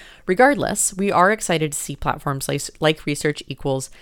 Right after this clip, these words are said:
take up pubcasts in their open science models and provide scholars, particularly those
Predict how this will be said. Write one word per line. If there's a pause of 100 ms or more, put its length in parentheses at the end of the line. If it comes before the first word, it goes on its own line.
(200)
take
up
pubcasts
in
their
open
science
models
and
provide
scholars, (100)
particularly
those